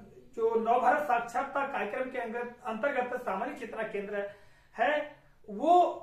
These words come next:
प्रत्येक विद्यालय में होगा, इसके बारे में जानकारी यहाँ दी गई है। ऑनलाइन क्लासेस एक्सपेंसेस इंक्लूडिंग आईसीटी इक्विपमेंट टीएलएम के अंतर्गत बताया गया है, जो कहा गया है उसको बता-, बताते हैं आपको।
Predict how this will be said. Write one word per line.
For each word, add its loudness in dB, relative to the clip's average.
प्रत्येक 2
विद्यालय 6
में -2
होगा, 0
इसके -6
बारे -2
में -6
जानकारी -4
यहाँ -6
दी -8
गई -8
है। -6
ऑनलाइन 2
क्लासेस 2
एक्सपेंसेस 4
इंक्लूडिंग -8
आईसीटी -6
इक्विपमेंट -4
टीएलएम -2
के -4
अंतर्गत -4
बताया -4
गया -4
है, -6
जो -8
कहा -6
गया -4
है -6
उसको -10
बता-, -12
बताते -6
हैं -2
आपको। 0